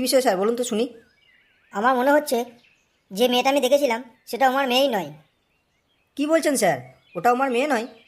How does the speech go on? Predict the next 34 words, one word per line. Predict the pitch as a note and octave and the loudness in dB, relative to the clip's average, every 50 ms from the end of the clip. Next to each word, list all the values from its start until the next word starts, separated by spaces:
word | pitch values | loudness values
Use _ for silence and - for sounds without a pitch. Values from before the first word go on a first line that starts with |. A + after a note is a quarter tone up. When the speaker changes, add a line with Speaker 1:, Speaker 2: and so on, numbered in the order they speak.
| _ _ _ - | _ _ _ -8
Speaker 1:
তাহলে | G#3 A#3 B3 | -4 -4 -4
আপনার | A3 G#3+ A#3 A#3+ A#3 | -4 -2 -4 -4 -2
সাথে | B3+ A#3+ B3 | 0 2 2
ওরকম | A#3+ A#3 A#3+ B3 | 4 4 2 2
করলো | B3 B3+ C4 B3 | 2 0 0 0
কেন, | C4 C4 C#4 C#4 A#3 | -2 -4 -4 -2 0
আর | G3+ G3+ | 0 2
আপনাকে | G3+ G#3+ A#3 A3+ | 2 0 0 0
অত | A3 G#3 A3 | 0 0 0
কিছু | A3+ A#3+ A#3 | 0 0 0
বললোই | G#3 G#3+ A3+ B3 B3 | 2 4 4 4 4
বা | C4 | 4
কেন, | B3 A#3+ B3 C#4+ - - _ _ _ _ _ _ _ _ _ - | 2 0 -2 -4 -8 -14 _ _ _ _ _ _ _ _ _ -10
ওটা | F#3+ G3+ | -6 -4
যদি | G#3 A3 A#3 | 0 2 4
ওর | A#3+ A3+ G3+ | 2 4 2
মেয়ে | G#3 G#3+ | 0 -2
না | A#3 A3+ | 0 0
হবে? | A3 A3 B3 C4 - - _ _ _ _ _ _ _ _ _ _ _ _ _ _ _ _ - | 0 -2 -2 -6 -10 -14 _ _ _ _ _ _ _ _ _ _ _ _ _ _ _ _ -4
Speaker 2:
আরে | - A#3+ B3 A#3+ | -2 -2 0 0
ঝন্টু, | A#3+ C4 A#3 D4 D4 C#4 | 0 0 2 2 2 2
সেটা | C#4 B3 B3+ C4+ | 2 2 4 4
তো | C4 | 4
আমিও | A#3+ C4 D4+ D4 | 4 4 2 2
বুঝতে | C#4+ D4 B3+ D4 | 2 2 4 4
পারছি | D4+ D4 D4 D#4 | 2 2 0 -2
না | C4+ C#4 B3+ C4+ | -2 -2 -2 -2
যে | C4 C4+ | -2 -2
কেন | A#3 A#3+ C4+ C4+ | -2 0 0 0
আমাকে | C#4 C4 C#4+ | 0 2 2
ওরকমভাবে | C#4 C4+ C#4 C#4 C4+ C4+ C4+ A#3 B3 | 2 2 2 2 2 2 2 2 0
বললো, | B3 A#3 G#3+ G3+ F3+ E3 E3 - - _ _ _ _ - | 0 0 0 -2 -4 -4 -8 -16 -20 _ _ _ _ -8
তবে | B3 B3+ C#4+ D#4 D#4+ D#4 - | -2 2 2 2 2 2 -2
পেছনে | - A#3 - D#4+ D#4+ | -6 -4 -2 0 2